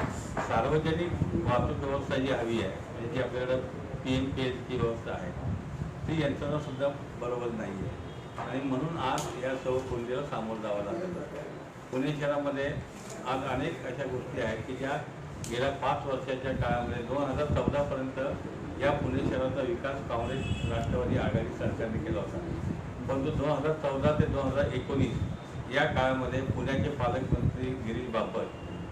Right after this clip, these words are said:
हे पुण्याच्या विकासामधले स्पीड ब्रेकर म्हणून होते आणि त्यांनी पाच वर्षात पुण्याचा कुठलाही विकास होऊन दिला नाही.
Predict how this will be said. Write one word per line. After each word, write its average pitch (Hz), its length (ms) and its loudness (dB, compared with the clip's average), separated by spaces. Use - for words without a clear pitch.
हे 143 80 2
पुण्याच्या 135 500 2
विकासामधले 135 760 0
स्पीड 160 360 0
ब्रेकर 151 320 2
म्हणून 127 360 0
होते 120 300 4
आणि 135 160 2
त्यांनी 131 220 0
पाच - 340 0
वर्षात 151 260 0
पुण्याचा 135 440 -2
कुठलाही 151 420 0
विकास 147 360 4
होऊन 139 180 0
दिला 123 200 4
नाही. 95 340 0